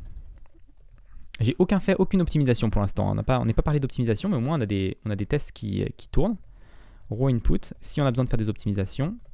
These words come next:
si on voit que c'est trop lent, on pourra travailler avec des tests, euh, fonctionnels et, euh, et voilà, on sait que toutes les étapes sont validées à chaque fois. Ok, et donc là du coup on fait, euh, raw input, euh,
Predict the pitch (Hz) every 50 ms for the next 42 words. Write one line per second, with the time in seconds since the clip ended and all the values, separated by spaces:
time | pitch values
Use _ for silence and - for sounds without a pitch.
0 | - - - - - 104 107 107 - - - - - 92 - - - - - -
1 | - - - - - - - - - - - - - - - 117 - - 107 101
2 | 117 139 - - - _ - - - - - - - 139 117 117 127 143 - -
3 | - - - - - - - - 113 117 123 113 107 - - 131 135 - - -
4 | 107 98 95 - - 123 120 - 113 101 110 135 139 - - - 110 113 110 98
5 | 87 - - - - - - - - - - - - - - - - - - -
6 | 123 113 104 69 69 104 101 - - 135 - - - - 113 107 104 - 127 -
7 | - - 101 98 98 98 107 120 113 98 - 110 - - - - - - - -
8 | - - - - - - - - - - - - 156 - - - 117 120 113 -
9 | - 139 127 113 113 - - 120 110 - - 101 - - - - 104 101 95 98
10 | 95 92 92 110 135 135 - - 110 98 92 - 143 180 - - - - - -
11 | - - - - - - - - - - - - - - - - - - - -
12 | - - - - - - - - - - - - - - - - - 156 107 101
13 | 98 98 98 95 92 92 92